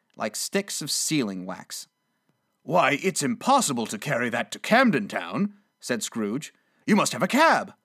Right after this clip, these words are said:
The chuckle with which he said this, and the chuckle with which he paid for the turkey, and the chuckle with which he paid for the cab, and the chuckle with which he recompensed the boy, were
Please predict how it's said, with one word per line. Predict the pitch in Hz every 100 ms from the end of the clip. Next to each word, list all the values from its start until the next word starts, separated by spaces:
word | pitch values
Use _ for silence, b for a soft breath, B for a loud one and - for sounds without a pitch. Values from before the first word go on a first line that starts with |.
| _ _ _ _
The | 110
chuckle | 110 - 170 175 175
with | 139 113
which | 113 123
he | -
said | 120 - 131 120
this, | 131 127
and | 120 117
the |
chuckle | 110 - 165 180
with | 143 120
which | 127 -
he | 120
paid | 107 120 127 135
for | 131
the | 110
turkey, | - 135 143 160
and | 123 131
the |
chuckle | 123 226 240 233
with | 180 160
which | 175
he | 151
paid | - 165 185
for | 175
the | 160
cab, | 165 165 170 B B
and | 226
the | 262
chuckle | - - 311 302 254
with | 226 190
which | 202 208
he | 185
recompensed | 170 185 190 165 160 165 -
the | 143
boy, | 120 139 139 131 131 B -
were | 131